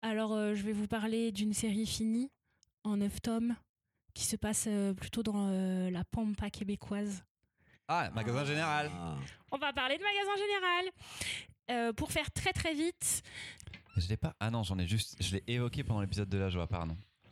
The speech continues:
Speaker 2: Je t'ai coupé une première fois. On commence le comptage.
Speaker 1: Ok.
Speaker 2: Ok, tu veux te battre ?
Speaker 1: Est-ce que je te laisse des pauses pour que tu parles ? <laughs> Donc, série finie, euh, récit choral avec beaucoup, beaucoup de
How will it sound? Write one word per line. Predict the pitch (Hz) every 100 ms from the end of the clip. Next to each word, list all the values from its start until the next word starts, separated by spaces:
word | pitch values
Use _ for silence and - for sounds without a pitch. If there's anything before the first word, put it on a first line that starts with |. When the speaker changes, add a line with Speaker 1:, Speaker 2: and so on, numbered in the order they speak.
| - -
Speaker 2:
Je | -
t'ai | 135
coupé | 151 160
une | 156
première | 170 170 143
fois. | 113 92 _
On | -
commence | 107 123 120
le | 117
comptage. | - 101 90 104 - _ _ _ _ - - - 294
Speaker 1:
Ok. | 339 - 214 165 151 175
Speaker 2:
Ok, | 277 - 190 175 185 254
tu | -
veux | 160
te | 131
battre ? | 143 208 - -
Speaker 1:
Est-ce | 240 -
que | 277
je | 240
te | 254
laisse | 233 220
des | 202
pauses | - 214 294 415 392
pour | 339
que | -
tu | 302 269
parles ? | 277 339 440 392 - 403 311 440 - - - 480
<laughs> | - - 311 - - 311 - 294 - 277 277 269 277 - 277 - 339 - - - - - - -
Donc, | 277
série | 381 349 370
finie, | - 370 330 359 392 415 - -
euh, | 277 277 277 269 262 262 262
récit | 294 302 - 302
choral | - 302 294 285
avec | 254 240 208
beaucoup, | 254 -
beaucoup | 226 240 254
de | 196